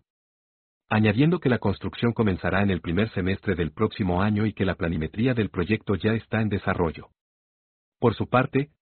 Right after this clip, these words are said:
el director del Servicio de Salud comentó que el proyecto avanza conforme al calendario ya que está en la fase de diseño, por lo cual realizamos una visita con el delegado presidencial para que conozca en detalle este proyecto.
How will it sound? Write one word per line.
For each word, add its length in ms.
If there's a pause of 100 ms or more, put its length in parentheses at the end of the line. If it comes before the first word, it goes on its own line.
el 140
director 380
del 160
Servicio 420
de 120
Salud 300 (240)
comentó 440
que 100
el 80
proyecto 420
avanza 320
conforme 460
al 80
calendario 540
ya 180
que 140
está 420
en 140
la 80
fase 280
de 120
diseño, 480 (260)
por 140
lo 100
cual 180
realizamos 600
una 140
visita 400
con 160
el 100
delegado 460
presidencial 640
para 180
que 160
conozca 420
en 80
detalle 380
este 180
proyecto. 540